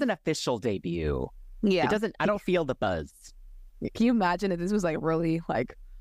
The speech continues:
Speaker 1: "Hey, here's what we got," and then suddenly the, the, the debut song is, like, this s-, just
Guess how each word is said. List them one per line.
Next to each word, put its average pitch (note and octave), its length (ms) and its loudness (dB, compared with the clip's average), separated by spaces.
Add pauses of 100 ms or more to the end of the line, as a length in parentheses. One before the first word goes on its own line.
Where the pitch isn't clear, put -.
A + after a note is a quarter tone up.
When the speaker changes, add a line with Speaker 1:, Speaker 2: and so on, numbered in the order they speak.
(120)
Speaker 1:
"Hey, G3 140 2
here's G3 120 2
what G#3 80 2
we G#3+ 100 2
got," A#3+ 260 2
and G3 100 -4
then F3+ 80 -6
suddenly G3+ 340 0
the, F#3 120 -2
the, F3 220 0
the F3 100 0
debut F#3+ 320 2
song F3 220 0
is, E3 100 -6
like, E3+ 160 -2
this E3+ 260 0 (1120)
s-, - 240 -6
just F3 300 0